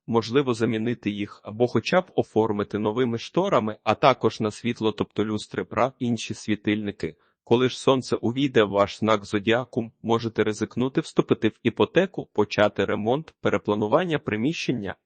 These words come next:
особливо якщо ви народилися в липні. Лев, творчий настрій. Червень — ідеальний місяць для нових вражень, і зовсім не обов'язково кудись їхати. Шукайте натхнення у себе вдома. Декорують інтер'єр, оновлюйте його, створюйте простір,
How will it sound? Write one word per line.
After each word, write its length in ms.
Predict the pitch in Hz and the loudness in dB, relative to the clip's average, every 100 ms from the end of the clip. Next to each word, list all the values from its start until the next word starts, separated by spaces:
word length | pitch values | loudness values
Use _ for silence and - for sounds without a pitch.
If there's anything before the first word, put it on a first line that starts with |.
| _ _ | _ _
особливо 540 | - 160 135 156 160 | -4 -2 0 0 2
якщо 360 | 156 139 - 117 | 0 -2 -2 -2
ви 120 | 117 | 0
народилися 680 | 120 120 113 135 147 - 113 | 0 -2 -2 -2 -2 -2 -4
в 80 | 113 | -2
липні. 500 | 107 98 101 85 - _ | -2 -4 -8 -12 -14 _
Лев, 300 | 135 131 117 - _ _ | 6 8 6 2 _ _
творчий 420 | 123 131 - 113 | 4 4 2 0
настрій. 600 | 107 104 - - 196 - _ _ _ | 4 4 2 -2 -2 -2 _ _ _
Червень — 500 | - 202 170 127 110 | 4 6 6 2 2
ідеальний 500 | 117 107 107 107 107 | 2 4 4 2 0
місяць 400 | 117 190 196 170 | 0 0 0 2
для 140 | 110 107 | 4 4
нових 380 | 104 104 - | 4 0 -2
вражень, 500 | 107 107 101 - 95 - _ | 2 4 4 2 -4 -8 _
і 100 | 127 | -2
зовсім 480 | 107 110 107 - 101 | 6 6 6 0 -2
не 80 | 104 | -2
обов'язково 720 | 85 104 104 - - 135 120 | 0 2 2 2 4 4 4
кудись 440 | - 101 107 - | 2 0 0 0
їхати. 420 | 123 - 113 - | -2 2 0 0
Шукайте 520 | - - - 113 - 107 | -4 0 6 6 6 0
натхнення 580 | 104 - 117 104 104 - | -2 -4 -4 -2 -2 -4
у 80 | 107 | -2
себе 320 | - 113 110 | 0 4 2
вдома. 500 | 107 110 101 87 85 _ _ - | 2 0 2 -2 -8 _ _ 0
Декорують 680 | 113 117 113 147 190 170 | 2 6 6 6 2 0
інтер'єр, 600 | 165 151 123 110 107 92 - - | -4 2 2 4 0 -2 -6 -2
оновлюйте 580 | 135 202 170 117 - | 2 2 4 0 0
його, 400 | 104 104 117 117 - _ | 0 0 -2 -4 -6 _
створюйте 640 | - - 220 208 160 143 | -20 -2 2 4 4 4
простір, 520 | - 123 127 - 110 | 2 0 0 -2 -4